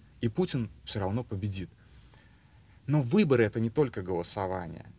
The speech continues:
И основные нарушения происходят до дня голосования. Поэтому, а, как раз надо говорить о спектакле под названием "Российские выборы". И вот как этот спектакль делается.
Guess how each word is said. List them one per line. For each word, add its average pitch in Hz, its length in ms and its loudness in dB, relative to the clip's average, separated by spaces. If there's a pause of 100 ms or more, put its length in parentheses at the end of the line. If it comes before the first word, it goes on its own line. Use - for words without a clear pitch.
И 117 80 2
основные 135 580 0
нарушения 117 680 -2
происходят 107 680 -2 (200)
до 139 440 2
дня 104 300 -2
голосования. - 800 -12 (920)
Поэтому, 131 720 2
а, 110 400 0 (920)
как 117 160 0
раз 147 240 2
надо 131 240 -2
говорить 110 460 -2 (100)
о 120 220 -2
спектакле 123 760 -4
под 92 160 -10
названием 95 540 -6
"Российские 98 540 -8
выборы". 151 500 -2 (880)
И 131 180 0
вот 135 240 4
как 139 180 -4
этот 113 160 -6
спектакль - 460 -6
делается. 87 500 -4